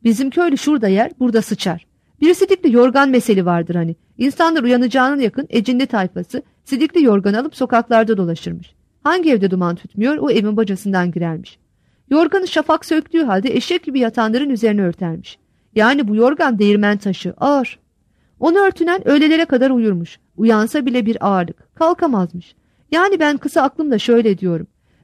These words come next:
Bizim köylü milletinin üstüne böyle sidikli yorgan örtülmüş, kalkamıyor vesselam. Uyandırmazsan uyanacağı yok yani. Yani bize bir acar horoz lazım gelir hoca.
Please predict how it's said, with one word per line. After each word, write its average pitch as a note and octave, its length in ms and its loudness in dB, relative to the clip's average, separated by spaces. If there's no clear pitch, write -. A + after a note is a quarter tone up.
Bizim F#4+ 240 0
köylü C4+ 340 2
milletinin B3+ 520 0
üstüne A3+ 360 -2
böyle C#4+ 240 2
sidikli B3+ 340 -2
yorgan C4+ 360 4
örtülmüş, A3 500 -2
kalkamıyor C4+ 680 0
vesselam. E3 460 -6
Uyandırmazsan C#4 760 2
uyanacağı A3+ 520 2
yok A#3 260 0
yani. D#3+ 300 -4
Yani E4+ 340 0
bize D4+ 200 2
bir D4+ 200 2
acar C#4+ 240 2
horoz A#3+ 340 2
lazım F#3+ 320 2
gelir F3+ 200 0
hoca. G3+ 360 0